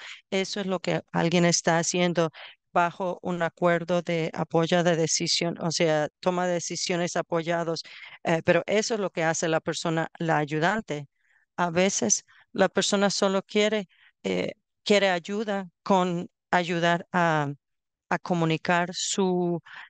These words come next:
eh, decisión a los demás.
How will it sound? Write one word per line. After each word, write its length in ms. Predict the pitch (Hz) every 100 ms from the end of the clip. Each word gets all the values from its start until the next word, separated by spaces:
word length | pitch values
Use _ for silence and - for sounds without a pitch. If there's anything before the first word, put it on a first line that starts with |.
| -
eh, 280 | 180 165 160
decisión 680 | 165 160 190 170 - 202 202 _
a 280 | 185 180 190
los 280 | 180 156 147
demás. 540 | 156 147 139 - -